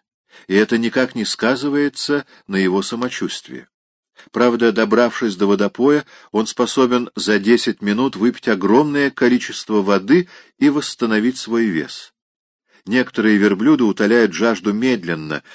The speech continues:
в течение нескольких часов. За это время они способны выпить литров двести. Учёные обратили внимание ещё на одно обстоятельство.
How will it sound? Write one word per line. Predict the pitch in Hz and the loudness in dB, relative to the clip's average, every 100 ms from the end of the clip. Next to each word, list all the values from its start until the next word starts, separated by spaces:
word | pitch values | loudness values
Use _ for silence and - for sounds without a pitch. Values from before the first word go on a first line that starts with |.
| - | -20
в | - | -12
течение | - 95 - 113 113 110 | -6 -4 0 0 0 -2
нескольких | 92 95 110 - 107 - 107 | 0 -2 -2 -4 -6 -6 -10
часов. | - 110 - 104 78 - _ _ _ _ - | -8 -10 -6 -4 -4 -6 _ _ _ _ -16
За | - 104 | -2 0
это | 101 104 | 2 2
время | 95 127 127 | 4 4 4
они | 110 107 | 0 -2
способны | - 101 - 123 113 98 | -4 -6 -2 -2 -2 -2
выпить | 113 113 113 - _ - | -2 -2 -6 -10 _ -6
литров | 90 104 131 127 123 87 | 0 2 2 0 -2 -2
двести. | 92 113 90 - - 69 _ _ _ _ _ _ _ _ _ _ _ _ _ _ _ _ _ _ _ _ _ _ _ _ - | 2 2 2 -4 -14 -20 _ _ _ _ _ _ _ _ _ _ _ _ _ _ _ _ _ _ _ _ _ _ _ _ -6
Учёные | 117 156 151 139 135 | -2 2 2 4 2
обратили | 135 131 147 139 | 2 2 2 2
внимание | 135 139 139 135 127 127 - | 0 0 0 2 0 -2 -4
ещё | 110 127 - 151 | -4 -2 0 0
на | 107 | 2
одно | 85 82 | 0 -2
обстоятельство. | 80 - - 82 76 80 - 85 73 | -6 -6 -2 -2 -2 -6 -10 -8 -8